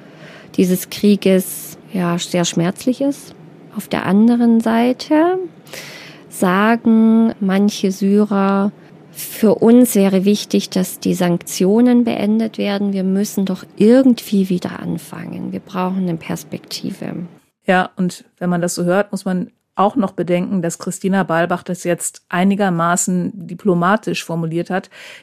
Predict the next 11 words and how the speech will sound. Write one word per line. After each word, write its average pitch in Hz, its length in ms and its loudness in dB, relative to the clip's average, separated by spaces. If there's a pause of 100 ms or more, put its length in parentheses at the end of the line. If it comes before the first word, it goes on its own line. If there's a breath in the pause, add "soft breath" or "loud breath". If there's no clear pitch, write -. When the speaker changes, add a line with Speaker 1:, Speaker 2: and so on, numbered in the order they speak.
Speaker 2:
denn 185 180 2
sie 165 200 -2
will 175 120 0
ja 175 140 0
die 165 140 -8
Projektpartner 165 720 -4
nicht 160 180 -8
in 165 80 -6
Gefahr 160 320 -6
bringen. 185 320 -2 (400 loud breath)
Und 180 240 -2